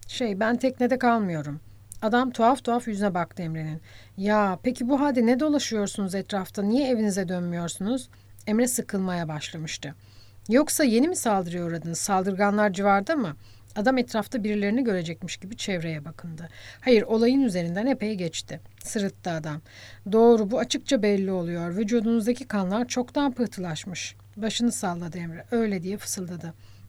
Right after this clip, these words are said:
"Eviniz uzak mı? Size yardımcı olmamı ister misiniz?" Kaldığı evin nerede olduğunu çıkaramıyordu ki Emre ama bozuntuya vermedi. "Hiç gereği yok, teşekkür ederim. Kendim gidebilirim." "Pekala dostum, geçmişler olsun.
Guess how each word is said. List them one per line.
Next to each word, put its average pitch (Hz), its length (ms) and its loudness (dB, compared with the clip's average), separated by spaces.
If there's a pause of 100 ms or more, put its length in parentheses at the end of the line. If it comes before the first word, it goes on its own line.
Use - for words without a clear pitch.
"Eviniz 262 380 4
uzak 262 320 2
mı? 254 100 0
Size 208 240 -2
yardımcı 214 480 2
olmamı 220 280 0
ister 302 300 -2
misiniz?" 196 440 -4 (360)
Kaldığı 262 360 4
evin 262 240 4
nerede 240 280 4
olduğunu 214 320 0
çıkaramıyordu 233 680 0
ki 269 140 -2
Emre 202 380 0
ama 214 260 0
bozuntuya 214 500 -2
vermedi. 165 540 -2 (340)
"Hiç 320 200 -4
gereği 202 300 2
yok, 180 200 -2
teşekkür 202 400 -4
ederim. 170 300 -4
Kendim 202 400 2
gidebilirim." 170 600 -4 (360)
"Pekala 185 560 0
dostum, 196 440 -6
geçmişler 208 500 -2
olsun. 160 420 -4